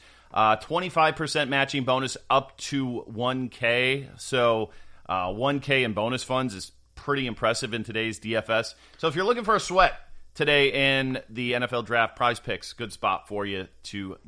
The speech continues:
get it, uh, if you wanna play some real money games. All right, let's kinda get into this draft and what I think is going to happen. And, you know, a lot of uncertainty after we get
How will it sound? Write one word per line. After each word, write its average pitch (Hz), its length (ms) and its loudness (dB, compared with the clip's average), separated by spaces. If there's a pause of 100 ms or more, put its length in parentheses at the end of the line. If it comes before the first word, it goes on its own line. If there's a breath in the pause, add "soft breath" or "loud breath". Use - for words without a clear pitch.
(120)
get 113 200 -4
it, 92 220 -8 (460 soft breath)
uh, 92 260 0
if 101 60 -16
you 107 80 -8
wanna 104 160 -4
play 104 180 -4
some 101 180 -8
real 104 200 -4
money 98 240 -4
games. 107 400 -4 (520 loud breath)
All 214 120 10
right, 190 180 12
let's 185 160 4
kinda 247 240 0
get 220 220 4
into 190 560 0
this 160 240 0
draft 143 360 6
and 135 120 -2
what 139 120 4
I 131 120 4
think 135 320 -4
is 120 160 -6
going 131 340 -2
to 123 100 0
happen. 123 600 -2 (100)
And, 123 480 -4 (160)
you 135 100 -6
know, 123 120 0
a - 20 0
lot 160 320 8
of 139 140 2
uncertainty 127 960 -2
after 131 360 2
we 120 140 -6
get 123 300 -2